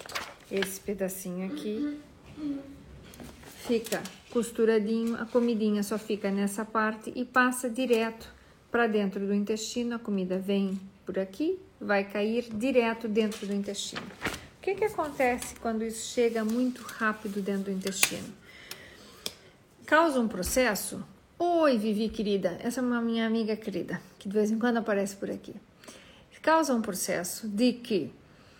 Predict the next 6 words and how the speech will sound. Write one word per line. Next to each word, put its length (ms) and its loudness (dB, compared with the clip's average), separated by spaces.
vai 300 6
chegar 340 2
uma 180 2
quantidade 600 0
muito 560 2
alta, 560 2